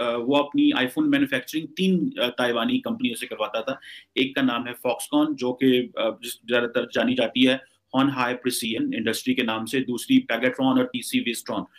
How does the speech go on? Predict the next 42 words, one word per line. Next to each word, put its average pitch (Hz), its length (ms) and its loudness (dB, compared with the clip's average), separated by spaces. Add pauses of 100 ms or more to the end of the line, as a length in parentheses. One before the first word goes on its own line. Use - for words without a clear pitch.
(240)
और 139 140 2
मजे 143 160 0
की 175 100 0
बात 151 220 2
है, 180 60 0
ये 185 60 2
तीनों 180 360 0
कंपनियां 160 380 0
somehow 156 600 2
they 147 140 6
are 127 180 -2
going 147 300 4 (220)
India। 127 260 4 (520)
अ, 120 440 2 (240)
इसकी 185 220 2
मैं 185 100 4
वजूहात 151 360 2
भी 160 100 -6
बताता 147 360 -2
हूँ 160 80 -6
कि 160 80 -2
ये 160 360 0
how 151 80 2
did 143 580 -2
India 147 160 4 (100)
turn 139 140 4
around 107 240 0
this, - 160 -14 (380)
ये 170 80 4
कैसे 156 360 -2
उन्होंने 151 240 2
बनाया। 113 300 0
कुछ 147 280 -6
उनकी 151 220 0
अपनी 165 260 -2
qualities 160 580 -2
थी, 160 120 -8
कुछ - 360 -4
environment 127 540 2
इस 151 140 -4
तरह 151 160 2
था, 151 260 -2